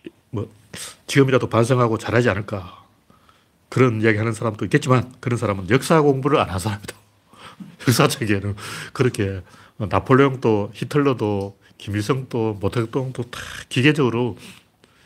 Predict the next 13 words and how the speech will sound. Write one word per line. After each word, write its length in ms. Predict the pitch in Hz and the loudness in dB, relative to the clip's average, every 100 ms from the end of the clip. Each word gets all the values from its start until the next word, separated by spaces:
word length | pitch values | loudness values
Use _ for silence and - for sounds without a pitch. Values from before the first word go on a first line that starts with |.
| _ _ _ _ _ _ | _ _ _ _ _ _
자기들이 380 | - 117 131 123 | 0 2 2 2
올라탄 400 | 127 123 135 110 | 2 0 0 -2
궤도 260 | - 117 127 | 0 2 4
위에서 360 | 123 104 110 | 2 0 -4
벗어나지를 460 | 104 139 139 127 123 | 0 0 2 -2 -2
못해요. 340 | 90 - 90 82 _ _ _ _ _ _ _ _ _ _ _ _ _ _ _ _ _ _ _ - - | -6 -8 -12 -12 _ _ _ _ _ _ _ _ _ _ _ _ _ _ _ _ _ _ _ -20 -6
제가 180 | 110 101 | -2 0
선조 340 | - 160 156 | 2 2 2
임금을 300 | 131 123 120 | 2 -2 0
조금 200 | 139 117 | 0 2
높이 220 | 127 151 | 0 0
평가하는 400 | 131 120 107 95 | -2 -2 -2 -4
것도 320 | 85 - 127 | -8 -8 -10